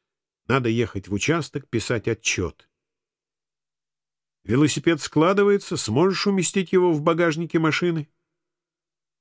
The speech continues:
Индеец уверенно кивнул и бесшумно исчез из сада. "А вы свободны, но пока не покидайте место жительства, ваши показания ещё могут нам понадобиться", сказал я старости, которому, несмотря на хромоту,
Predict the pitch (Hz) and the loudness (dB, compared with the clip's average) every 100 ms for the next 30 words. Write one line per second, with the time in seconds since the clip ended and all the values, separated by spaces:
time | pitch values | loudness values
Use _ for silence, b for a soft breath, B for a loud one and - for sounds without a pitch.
0 | _ _ _ _ 110 107 101 107 98 - | _ _ _ _ -4 -2 0 0 0 -2
1 | 104 104 95 92 92 98 92 156 165 _ | 0 0 0 -4 -6 -6 0 0 -2 _
2 | _ _ _ _ - 101 92 95 - 143 | _ _ _ _ -4 -2 0 -2 0 0
3 | 156 143 110 - 117 104 107 - - 92 | 0 0 -2 -2 -4 -4 -6 -8 -4 -4
4 | 71 - _ _ _ _ _ _ _ _ | -4 -12 _ _ _ _ _ _ _ _
5 | _ _ _ _ _ _ _ _ - 110 | _ _ _ _ _ _ _ _ -2 2
6 | 185 240 247 262 202 202 190 185 _ _ | 2 2 2 2 4 4 2 -4 _ _
7 | _ _ _ _ - 156 220 220 214 196 | _ _ _ _ -4 0 2 2 2 0
8 | 185 180 160 160 180 165 160 156 147 - | 0 -2 0 2 2 2 2 2 2 2
9 | 156 135 185 104 87 - 92 87 104 147 | 0 2 0 -2 -4 -4 -2 0 0 2
10 | 151 127 127 131 147 147 135 127 - 131 | 0 -2 0 2 2 2 0 0 2 2
11 | 135 131 131 131 117 131 131 120 95 101 | 2 0 0 -2 0 0 2 2 0 -6
12 | - 92 - 110 113 101 104 101 - 147 | -6 -8 -2 -2 0 0 0 -2 0 0
13 | 185 160 - 165 120 110 104 95 101 95 | 0 -6 -6 -4 -2 0 -2 -2 -4 -4
14 | 104 98 101 104 95 90 98 95 95 - | -6 -4 -2 -2 -2 -6 -6 -4 -4 -2
15 | 180 | -2